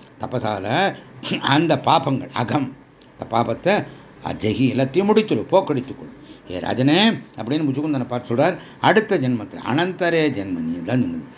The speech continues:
அடுத்த ஜென்மத்துல நான் வந்து எல்லா பிராணிகளுக்கும் சர்வபூத சுகிருத்தமாக பூத்துவா, எல்லா பிராணிகளுக்கும் மிகவும்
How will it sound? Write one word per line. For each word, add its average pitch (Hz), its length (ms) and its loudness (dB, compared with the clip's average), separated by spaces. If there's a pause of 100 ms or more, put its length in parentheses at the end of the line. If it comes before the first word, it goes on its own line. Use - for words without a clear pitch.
(240)
அடுத்த 147 320 2
ஜென்மத்துல 131 520 2 (560)
நான் 101 260 -4
வந்து 135 240 0 (320)
எல்லா 107 320 2
பிராணிகளுக்கும் 135 680 0
சர்வபூத 170 640 2
சுகிருத்தமாக 135 680 0
பூத்துவா, 82 560 -10 (480)
எல்லா 131 340 4 (160)
பிராணிகளுக்கும் 170 840 -2 (280)
மிகவும் 156 480 0